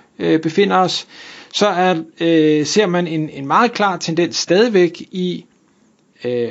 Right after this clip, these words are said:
færre børn, flere kæledyr. Og, øh, vi starter den der, fordi, øh,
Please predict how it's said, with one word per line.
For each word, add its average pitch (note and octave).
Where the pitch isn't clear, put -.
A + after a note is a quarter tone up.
færre G3+
børn, F#3
flere E3
kæledyr. A#2+
Og, D#3
øh, D#3+
vi F3+
starter G#3
den G#3+
der, G#3+
fordi, -
øh, D#3+